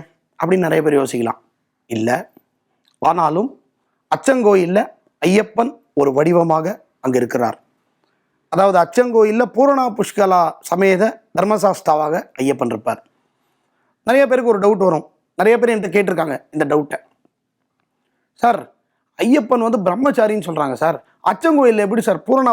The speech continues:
புஷ்கலாவோட husband and wife-ஆ எப்படி சார் இருக்காங்க?" அப்படின்னு கேட்டிருக்காங்க. சரியான கேள்வி, கரெக்டான கேள்வி, எல்லாருக்கும் வர சந்தேகம் தான். அதாவது எட்டு அவதாரங்கள்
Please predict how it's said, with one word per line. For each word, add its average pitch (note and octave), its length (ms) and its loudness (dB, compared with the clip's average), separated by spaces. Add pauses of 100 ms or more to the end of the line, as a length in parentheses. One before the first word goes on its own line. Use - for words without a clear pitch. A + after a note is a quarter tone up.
புஷ்கலாவோட F3+ 560 -2 (1120)
husband A3+ 420 -2
and A3 120 -2
wife-ஆ G3 300 0
எப்படி D#3 200 -4
சார் B2+ 160 -2
இருக்காங்க?" A2+ 300 -6 (240)
அப்படின்னு C3+ 300 -4
கேட்டிருக்காங்க. A#2 400 -4 (500)
சரியான F3 380 0 (120)
கேள்வி, C#3+ 260 -2 (240)
கரெக்டான D3 300 -4 (100)
கேள்வி, C3+ 300 -4
எல்லாருக்கும் D#3+ 400 -2
வர C3+ 80 -2
சந்தேகம் A#2+ 500 -6
தான். D3+ 100 -6 (460)
அதாவது G#3+ 320 2 (1000)
எட்டு F3+ 300 0
அவதாரங்கள் B3+ 580 2